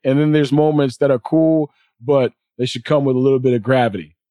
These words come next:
And I think this one is one of those moments where it's cool, but you should understand who Minnie Minoso was. If you're a baseball fan, if you're a fan of this city, hell, if you're a fan of,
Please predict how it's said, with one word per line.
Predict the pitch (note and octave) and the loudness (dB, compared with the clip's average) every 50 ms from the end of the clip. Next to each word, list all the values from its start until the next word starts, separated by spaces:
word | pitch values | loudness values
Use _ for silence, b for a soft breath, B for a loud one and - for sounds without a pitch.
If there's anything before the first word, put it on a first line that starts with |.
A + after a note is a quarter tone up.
| _ - | _ -6
And | A#2 A#2 | -2 -2
I | A#2 A2+ | 0 -2
think | - - C#3+ C3+ A#2+ G#2 G2 | 0 0 0 0 0 0 0
this | B2+ C3 B2 - - | 0 0 0 0 -2
one | B2+ B2 A#2+ | 0 0 0
is | A#2 A2 A2 G2 - - | 0 -2 -2 -4 -6 -2
one | C3 C3+ C3+ | 0 0 0
of | B2+ | 2
those | A#2+ A#2+ A#2 A2+ G#2 | 2 2 2 2 0
moments | A2+ A#2+ A#2+ A#2 A2 G2+ G2 - - | 0 0 0 0 0 -2 -4 -6 -6
where | G2+ G#2 G#2+ G#2 G2+ G2 - _ _ _ - | -4 -2 -2 0 -2 -4 -6 _ _ _ -18
it's | A2+ - | -16 -14
cool, | - - - F#3 F3+ F3 E3+ E3 D#3+ D3+ - _ _ _ _ _ - | -6 -2 0 2 4 4 2 2 0 -2 -6 _ _ _ _ _ -8
but | B2+ B2 A2 | -6 -4 -2
you | C#3+ | -2
should | C#3+ A#2 D3 D3 | 0 0 2 2
understand | D3 C#3+ C#3 C3+ - - - C#3 C#3 C3 B2 | 2 2 0 -2 -4 -4 -2 0 0 2 2
who | B2 B2+ C3 | 2 2 2
Minnie | B2+ B2+ B2 A#2+ | 2 2 2 2
Minoso | A2+ A2 A2 A2+ A2 G#2+ - - A2 G#2 | 2 2 2 2 2 0 0 0 0 2
was. | G2+ G#2+ G#2 G2 F2+ E2+ - - | 2 2 2 0 -2 -4 -6 -8
If | A2+ G2 - | -8 -4 0
you're | A#2 A#2 A2+ | 0 0 2
a | |
baseball | G2 A#2 A#2 A#2+ A2 - B2 A#2 A2+ G2+ | 2 2 0 0 0 0 0 0 0 0
fan, | - A#2+ A#2+ A2+ A2+ A2 G#2+ G#2 | -2 -2 0 0 2 0 0 -2
if | F#2+ - | -2 -2
you're | A2 G#2+ G#2 | 0 0 0
a | G2+ | 0
fan | - - A2+ A2 A2 G#2+ | 0 0 0 2 2 2
of | G#2 | 0
this | G#2 G2+ - | 0 -2 -2
city, | - - A2+ G#2+ G#2+ G#2+ G2+ B B B B B B B | 0 0 2 2 2 0 -2 B B B B B B B
hell, | - D3+ D3 A2 G2 | 0 2 2 2 0
if | G2 G2+ A2 | 0 0 0
you're | B2+ D3 D#3+ D3 | 2 2 2 0
a | |
fan | B2 - E3 E3 E3 D#3+ D#3 D#3 | 0 0 0 2 2 2 2 2
of, | D3 C#3 C3+ B2 A2 - | 2 0 0 -2 -6 -12